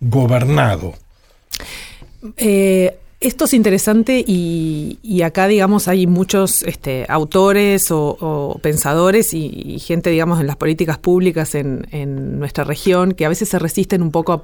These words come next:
Speaker 2: a hablar de, de, con el concepto de gobernanza,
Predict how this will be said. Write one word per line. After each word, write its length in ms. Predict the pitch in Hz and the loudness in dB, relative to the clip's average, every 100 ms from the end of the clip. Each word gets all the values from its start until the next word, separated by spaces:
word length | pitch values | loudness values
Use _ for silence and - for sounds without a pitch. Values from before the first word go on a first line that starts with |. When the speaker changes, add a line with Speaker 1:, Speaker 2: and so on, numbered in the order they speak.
| - | -4
Speaker 2:
a 80 | |
hablar 320 | 147 147 156 156 | -4 0 0 0
de, 240 | 151 135 | -2 -2
de, 220 | - 147 | -4 -6
con 220 | - - 143 | -4 -6 -4
el 100 | 143 | -4
concepto 340 | 135 156 175 | -4 -2 0
de 60 | 160 | 0
gobernanza, 800 | 143 143 160 160 170 - 185 | 0 0 -2 -2 -2 -2 -2